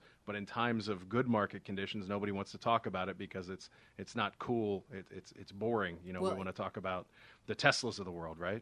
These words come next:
Speaker 2: Yeah,
Speaker 1: But
Speaker 2: they wanna take advantage of the bull market. So they're worried about losing on that rather than keeping, you know, income growth rather than asset preservation.
Speaker 1: Which both are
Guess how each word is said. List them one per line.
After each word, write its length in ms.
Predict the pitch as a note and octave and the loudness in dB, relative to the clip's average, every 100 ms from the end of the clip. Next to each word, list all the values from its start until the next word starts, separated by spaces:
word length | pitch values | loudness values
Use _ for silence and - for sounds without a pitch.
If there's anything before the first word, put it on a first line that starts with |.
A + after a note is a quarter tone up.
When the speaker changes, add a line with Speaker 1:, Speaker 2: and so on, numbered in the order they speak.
| - | 0
Speaker 2:
Yeah, 360 | F#3+ F#3+ C#3 G2 - | 4 6 6 2 -2
Speaker 1:
But 80 | F#3 | 0
Speaker 2:
they 80 | |
wanna 220 | G#3 G#3+ A3 | 2 2 0
take 200 | A3 G3 | -2 -4
advantage 440 | E3 F3+ A3 D#3 | -2 0 0 -2
of 80 | C#3+ | -4
the 80 | C3 | -4
bull 200 | C#3+ G3+ | -2 -2
market. 420 | B2+ A2 - - - | -2 -6 -12 -12 -6
So 420 | - C3 B2 B2+ _ _ _ _ _ - | -2 -2 -4 -8 _ _ _ _ _ 0
they're 120 | F3 | 2
worried 280 | F3 F#3+ F#3 | 6 6 6
about 220 | F3 D3 | 6 4
losing 460 | D3 F#3 A3 E3 B2+ | 2 0 0 0 2
on 240 | B2+ C3 | 2 2
that 240 | B2 A#2+ - | 2 0 0
rather 280 | C3 C3 | -2 -2
than 180 | C3+ C3 | -4 -6
keeping, 460 | - C3 C3+ B2+ A#2+ D3+ | -6 -8 -6 -6 -6 -4
you 140 | F3+ D#3 | 0 2
know, 140 | C#3 | 0
income 440 | E3 D#3 D#3+ D3 - - - - - | -2 -4 -4 -4 -6 -14 -20 -20 -2
growth 340 | E3+ E3 E3 | 4 6 6
rather 300 | D#3 C#3 C#3+ | 4 2 2
than 160 | C#3 C3 | 0 -2
asset 380 | - C3+ - - | -2 -2 -4 -6
preservation. 680 | - C3 A#2+ B2 C3 - - - _ _ _ - _ _ | -6 -6 -4 -4 -4 -4 -8 -16 _ _ _ -20 _ _
Speaker 1:
Which 260 | A#2 G#2+ G#2 | -2 0 6
both 260 | A2+ A#2 | 6 6
are 280 | A#2 G2 F2+ | 4 4 0